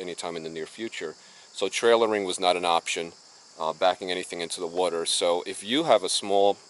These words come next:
little economy car, you can absolutely do it. And not just put something on, not get something on the water, but you can get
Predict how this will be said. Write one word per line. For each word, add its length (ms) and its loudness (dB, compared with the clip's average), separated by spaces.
little 220 -4
economy 460 -2
car, 380 2
you 80 -10
can 140 0
absolutely 520 0
do 280 -2
it. 120 -2
And 120 -2
not 160 4
just 280 -4
put 160 -2
something 460 -6
on, 240 -6
not 140 -4
get 120 -6
something 340 -2
on 100 -2
the 60 -4
water, 240 -2
but 220 -8
you 80 -6
can 140 -8
get 240 4